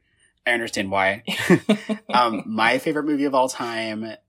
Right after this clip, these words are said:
Speaker 1: is probably Scream, which nobody is surprised about.
Speaker 2: Nope, not even a little bit.
Speaker 1: You know, I have a Scream tattoo. Like,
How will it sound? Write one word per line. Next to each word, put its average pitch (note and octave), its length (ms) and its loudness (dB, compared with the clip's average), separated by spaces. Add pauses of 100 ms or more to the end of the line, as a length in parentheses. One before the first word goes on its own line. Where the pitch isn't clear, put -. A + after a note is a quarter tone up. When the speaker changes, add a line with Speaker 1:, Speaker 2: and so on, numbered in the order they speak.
(200)
Speaker 1:
is A2+ 120 -14
probably B2+ 380 -6
Scream, G2 600 -6
which G2+ 380 -6
nobody G#2+ 480 -4
is G2+ 500 -8
surprised F#2+ 560 -8
about. F2 460 -6
Speaker 2:
Nope, D3+ 400 -2
not D3 220 -4
even D3+ 160 -8
a D#3+ 100 -10
little D3+ 160 -8
bit. C3 120 -4
Speaker 1:
You B2+ 60 -2
know, G#2 60 0
I G#2 80 2
have G#2+ 80 0
a A#2+ 80 -6
Scream A2 260 -4
tattoo. A2+ 680 -4
Like, F#2+ 340 -4